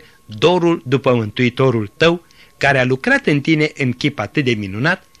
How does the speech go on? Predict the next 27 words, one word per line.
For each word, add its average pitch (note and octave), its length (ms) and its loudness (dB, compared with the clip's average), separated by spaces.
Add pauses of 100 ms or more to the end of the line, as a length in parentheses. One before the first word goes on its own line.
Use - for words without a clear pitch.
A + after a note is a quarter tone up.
(240)
ca G3+ 140 -2
și - 180 -2
ei A#3+ 240 2
să - 180 0
primească D3 680 -6 (200)
ceea G3 260 -2
ce - 140 -2
ai D3 80 2
primit C#3+ 500 -2 (200)
tu. - 240 0 (1040)
Noua E3+ 580 0
viață D#3+ 440 -4
a - 140 -8
celor D3+ 340 2
înviați A#2+ 540 -2
din A#2 180 -6
Domnul B2+ 320 0
Isus F#3+ 400 -4 (400)
devine C3 540 0
o A#2+ 120 -2
mărturie A2+ 580 -4
puternică E3 800 -4
și D3 180 -4
necurmată F3 680 -2
pentru D#3 340 -4
ceilalți C3 500 -2
oameni C#3 340 0